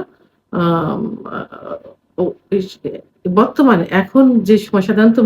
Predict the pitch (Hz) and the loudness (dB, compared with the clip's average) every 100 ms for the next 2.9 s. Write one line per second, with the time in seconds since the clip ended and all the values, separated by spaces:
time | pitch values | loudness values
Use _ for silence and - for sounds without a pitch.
0 | 202 220 233 262 262 226 180 220 226 240 | 4 4 2 -2 -2 -2 0 -2 -2 -2
1 | 233 233 233 220 190 214 196 202 190 190 | -2 0 2 2 2 2 2 0 0 -2
2 | 196 185 185 175 170 185 180 147 - | 0 0 0 -2 -4 -4 -6 -8 -10